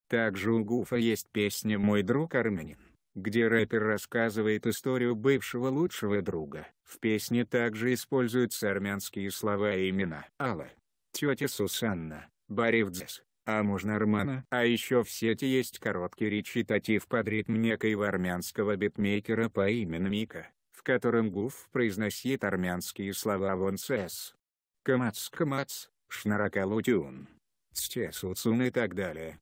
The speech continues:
Внимание! В записи присутствует ненормативная лексика.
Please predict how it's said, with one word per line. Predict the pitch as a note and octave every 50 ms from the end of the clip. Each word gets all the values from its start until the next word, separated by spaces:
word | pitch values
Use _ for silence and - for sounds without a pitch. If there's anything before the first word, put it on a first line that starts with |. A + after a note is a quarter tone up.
| _ _ -
Внимание! | F#2 F2 G2 G#2+ A2 G#2 F#2+ E2+ D#2+ D#2 D#2 D2+ D2 - - _ _ -
В | G#2 G2
записи | F2+ F#2+ G2 F#2+ F#2 - A2+ - - A2
присутствует | - - G#2 G2 - - - G2 G2 - - - - G#2+ A2+ A2+ G#2+ -
ненормативная | G#2 G2+ G2 G2+ G2+ G#2 G2+ G2 F#2+ - A2 A2 G2+ G2+ G2+ G2+ G2+ G2
лексика. | F#2+ F#2 F2 D#2 D2 - - - G#2 - - F2 D#2+ -